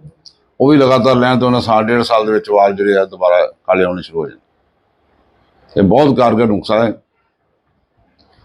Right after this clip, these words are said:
ਕਾਲੀ ਮਿਰਚ ਸਾਬਤ ਹੀ ਰੱਖਣੀ ਹੈ, ਉਹਨੂੰ ਪੀਸਣਾ ਨਹੀਂ। ਇਹ ਨੁਸਖਾ ਅਜਮਾਓ, ਅਜਮਾਇਆ ਨੁਸਖਾ ਹੈ।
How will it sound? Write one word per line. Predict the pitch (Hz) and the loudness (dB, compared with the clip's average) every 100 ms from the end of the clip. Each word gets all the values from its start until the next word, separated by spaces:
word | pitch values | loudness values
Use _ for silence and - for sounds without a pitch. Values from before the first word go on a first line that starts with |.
| _ _ _ - - - - - | _ _ _ -18 -16 -16 -14 -4
ਕਾਲੀ | 113 127 | 0 2
ਮਿਰਚ | 127 120 | 2 0
ਸਾਬਤ | 131 120 113 110 | 0 0 0 0
ਹੀ | 127 | 0
ਰੱਖਣੀ | 101 107 135 | 0 -2 0
ਹੈ, | 117 - _ _ _ _ _ _ _ | -2 -4 _ _ _ _ _ _ _
ਉਹਨੂੰ | 117 95 | -4 -2
ਪੀਸਣਾ | 110 - 113 | -2 0 -2
ਨਹੀਂ। | 98 85 - _ _ _ _ _ _ _ _ _ _ _ - | -2 -4 -10 _ _ _ _ _ _ _ _ _ _ _ -14
ਇਹ | - 117 | -2 0
ਨੁਸਖਾ | 113 123 | 0 0
ਅਜਮਾਓ, | 120 113 120 131 | 0 2 2 2
ਅਜਮਾਇਆ | 123 117 120 143 139 | 2 0 0 0 0
ਨੁਸਖਾ | 117 117 107 | -2 -2 -2
ਹੈ। | 117 | -2